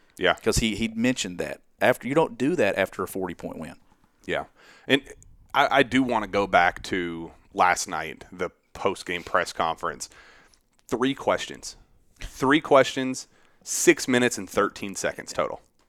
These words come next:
Speaker 2: And that's the other thing about it. When it's questions with Cal, he can turn, he knows how to turn a post-game press conference into just a, just a discussion, listening to him talk.
Speaker 1: Yeah.
Speaker 2: He knows how to talk his way out of things. He did not wanna talk last night about this. That's, I have a problem with that,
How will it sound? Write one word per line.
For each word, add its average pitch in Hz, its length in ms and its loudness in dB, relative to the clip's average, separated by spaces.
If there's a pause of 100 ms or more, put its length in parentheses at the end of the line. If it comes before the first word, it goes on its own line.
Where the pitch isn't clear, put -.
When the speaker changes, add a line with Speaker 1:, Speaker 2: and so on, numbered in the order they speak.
Speaker 2:
And 90 200 -10
that's 92 220 -4
the 90 120 -2
other 85 140 -4
thing 82 240 -8
about 78 240 -4
it. - 140 -10
When 95 140 -6
it's 85 120 -8
questions 95 440 -4
with 90 140 -10
Cal, 87 500 2
he 104 120 -8
can 95 180 -8
turn, 87 400 -2
he 101 160 -6
knows 95 440 -4
how 92 100 0
to - 80 -4
turn 90 200 -4
a 85 40 -8
post-game 90 400 -6
press 90 240 -2
conference 92 420 -8
into 90 320 -10
just 85 300 -6
a, 82 360 -4 (140)
just 98 180 -8
a 85 60 -10
discussion, 90 480 -2
listening 85 360 -6
to 82 40 -12
him 85 120 -10
talk. 73 300 -8 (360)
Speaker 1:
Yeah. 90 160 0
Speaker 2:
He 101 100 0
knows 95 220 2
how 101 100 4
to 90 60 -2
talk 92 220 2
his 92 120 -8
way 92 180 2
out 90 100 2
of - 60 -6
things. 85 340 -8
He 101 140 -8
did 92 200 -4
not 90 220 0
wanna 90 120 -4
talk 90 300 0
last 87 220 -4
night 78 180 -8 (100)
about 87 280 0
this. - 280 -6 (540)
That's, 98 340 4
I 101 60 8
have 107 100 0
a 117 60 -6
problem 117 260 8
with 90 80 -10
that, - 220 -6